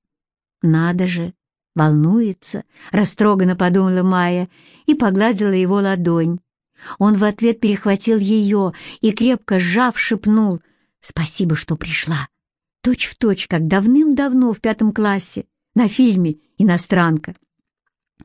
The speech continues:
Илья пригласил тогда Майю в кино.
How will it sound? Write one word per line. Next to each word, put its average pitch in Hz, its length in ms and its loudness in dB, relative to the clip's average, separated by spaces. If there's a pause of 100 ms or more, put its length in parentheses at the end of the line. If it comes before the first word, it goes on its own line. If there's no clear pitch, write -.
(640)
Илья 254 320 4
пригласил 277 560 2
тогда 247 360 0
Майю 233 340 2
в - 80 -14
кино. 190 460 0